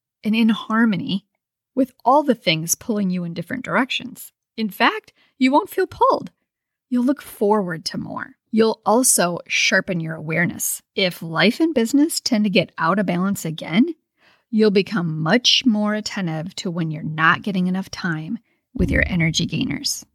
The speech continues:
I can't wait for you to experience the positive difference this can make for you, your family, and your direct sales business.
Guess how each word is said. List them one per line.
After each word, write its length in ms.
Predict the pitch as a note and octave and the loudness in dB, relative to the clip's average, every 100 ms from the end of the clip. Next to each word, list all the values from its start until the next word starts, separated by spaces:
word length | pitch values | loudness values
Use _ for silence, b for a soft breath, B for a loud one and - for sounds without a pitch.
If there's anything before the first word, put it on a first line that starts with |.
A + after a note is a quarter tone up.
| _ | _
I 100 | - | -4
can't 460 | - B3+ A#3 F#3+ F3 | 2 2 2 -2 0
wait 240 | A#3 A#3 | 0 0
for 100 | - | -4
you 100 | G#3 | -2
to 100 | F#3+ | -2
experience 580 | F3 - - A#3 A3+ A3 | -2 -2 2 4 4 0
the 100 | - | -8
positive 600 | - - G3 G#3 G#3 G3+ | -6 0 0 0 -6 -4
difference 420 | F3+ F3 F3 F3 B B B B | -6 -2 -2 -2 B B B B
this 180 | A3 G#3+ | -2 0
can 180 | - G#3+ | 2 2
make 200 | F3+ - | 0 -2
for 120 | F3 | -4
you, 400 | D#3+ F3 B3+ F#4+ _ b b b | 0 4 4 2 _ b b b
your 180 | - G#2+ | -4 -4
family, 560 | - - F3 G#3 C#4 E4 _ _ _ - | 0 0 4 4 4 2 _ _ _ -6
and 220 | F3 D#3+ | -2 -2
your 80 | D3+ | -4
direct 320 | - - D#3 | -8 -10 -4
sales 320 | - F#3+ G#3+ | -2 -2 -4
business. 500 | - E3 - D#3+ - | -8 -8 -6 -8 -12